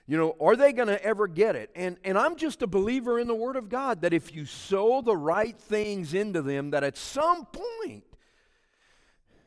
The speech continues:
you're gonna get an eternal harvest. In other words, your life matters, and what you're doing, living for Christ in a positive way, sowing into, unto the Spirit, you're gonna,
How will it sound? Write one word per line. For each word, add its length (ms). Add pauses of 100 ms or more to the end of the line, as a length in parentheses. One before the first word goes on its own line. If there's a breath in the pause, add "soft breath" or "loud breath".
(440 soft breath)
you're 220
gonna 160
get 380
an 180
eternal 420
harvest. 480
In 160
other 220
words, 400 (340 soft breath)
your 380
life 420
matters, 560
and 100
what 200
you're 160
doing, 540 (280 soft breath)
living 340
for 140
Christ 500
in 60
a 60
positive 500
way, 120
sowing 580
into, 420
unto 340
the 120
Spirit, 580 (1300 loud breath)
you're 280
gonna, 340